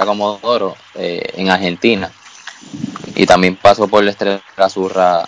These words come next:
en Italia. Eh, Philip Wheeler, pues ya sabemos lo que da, eh, un jugador de seis ocho, bien atlético, que te puede lanzar el triple, atacar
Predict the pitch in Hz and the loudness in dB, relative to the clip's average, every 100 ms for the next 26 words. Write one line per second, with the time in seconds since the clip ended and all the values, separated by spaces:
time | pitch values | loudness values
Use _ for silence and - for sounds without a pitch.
0 | - 92 90 82 85 78 - - - - | -6 -8 -6 0 0 0 -10 -20 -20 -20
1 | - - - - - - - 57 - 95 | -16 -16 -16 -16 -12 -8 -6 -6 0 2
2 | 92 90 107 135 98 90 90 98 101 104 | 2 4 4 6 4 0 2 0 2 0
3 | 98 98 95 113 151 117 87 85 82 98 | 0 2 4 4 2 -2 -8 -10 -12 -6
4 | 98 95 98 98 127 - 101 95 - - | -4 -4 -4 -2 -2 -4 -12 -12 -20 -20
5 | - _ 92 95 101 98 98 117 104 95 | -20 _ -10 -6 -4 -2 0 0 0 -4
6 | 95 92 - - _ - - - - 85 | -6 -6 -14 -20 _ -18 -18 -18 -8 -6
7 | 90 92 98 101 98 - 101 92 - 120 | -2 0 2 2 -2 0 0 0 0 0
8 | 101 90 80 87 92 | 2 2 2 2 0